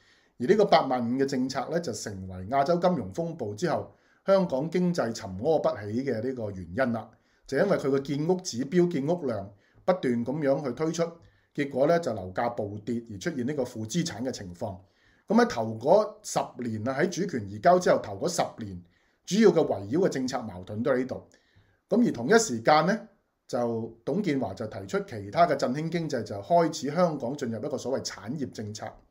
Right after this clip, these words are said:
呢個討論啦。嗱，大家要諗下，香港從來都唔係有產業政策嘅。個原因呢，我哋睇四小龍嘅發展模式知嘅。台灣、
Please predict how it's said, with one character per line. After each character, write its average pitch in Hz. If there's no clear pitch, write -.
呢 156
個 143
討 101
論 95
啦。 90
嗱， -
大 147
家 214
要 202
諗 147
下， 143
香 247
港 185
從 107
來 190
都 233
唔 110
係 104
有 110
產 117
業 139
政 110
策 107
嘅。 104
個 208
原 151
因 233
呢， 233
我 151
哋 135
睇 147
四 143
小 143
龍 120
嘅 110
發 127
展 139
模 101
式 131
知 117
嘅。 92
台 117
灣、 151